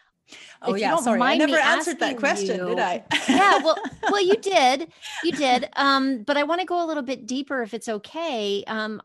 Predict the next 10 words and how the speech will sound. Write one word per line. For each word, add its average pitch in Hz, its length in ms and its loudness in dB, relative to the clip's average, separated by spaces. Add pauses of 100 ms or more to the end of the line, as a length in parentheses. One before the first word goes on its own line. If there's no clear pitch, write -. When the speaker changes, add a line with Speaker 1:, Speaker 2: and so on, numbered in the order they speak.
Speaker 2:
I'm, 226 180 -6
Speaker 1:
Mm-hmm. 226 260 -12
Speaker 2:
I'm, 220 120 -8
I'm 226 160 -6
guessing 214 760 -6 (560)
that 202 460 -2
there 208 240 -6
must 208 380 -6
have 220 200 -10
been 196 520 -6